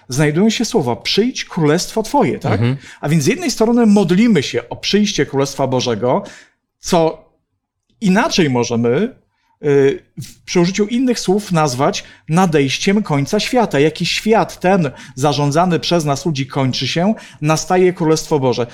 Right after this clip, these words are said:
Speaker 1: Modlimy się w naszych domach, ale kiedy pada hasło koniec świata, gdybyśmy dzisiaj zrobili krótką sondę na ulicy, tak? I zadali proste pytanie: „Czy pan, czy pani chcielibyście,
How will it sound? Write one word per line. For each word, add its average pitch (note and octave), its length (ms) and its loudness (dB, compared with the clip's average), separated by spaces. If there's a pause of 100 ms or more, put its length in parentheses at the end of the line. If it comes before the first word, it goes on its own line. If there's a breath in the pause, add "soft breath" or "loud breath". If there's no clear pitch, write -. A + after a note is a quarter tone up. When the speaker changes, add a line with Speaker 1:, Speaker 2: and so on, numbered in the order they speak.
(640 loud breath)
Speaker 1:
Modlimy C3 520 2
się A#2 160 -4
w G#2+ 80 -6
naszych G#2+ 320 -4
domach, - 400 -10
ale D3+ 180 2
kiedy D#3 220 0
pada G#3+ 280 -2
hasło F#3 340 -2
koniec F3 280 -2
świata, B2+ 380 -2 (260 loud breath)
gdybyśmy G#3+ 380 0
dzisiaj G#3+ 220 0
zrobili F#3 320 0
krótką G#3 440 -2
sondę D3+ 360 0
na B2 100 0
ulicy, B2 360 -4
tak? D#3+ 320 -4 (200 loud breath)
I F3+ 60 -2
zadali G3 300 2
proste G#3 340 -2
pytanie: A3+ 480 -2 (280 loud breath)
„Czy F#3+ 140 0
pan, G#3+ 280 2
czy G#3 140 0
pani F3+ 300 2
chcielibyście, C#3+ 1000 0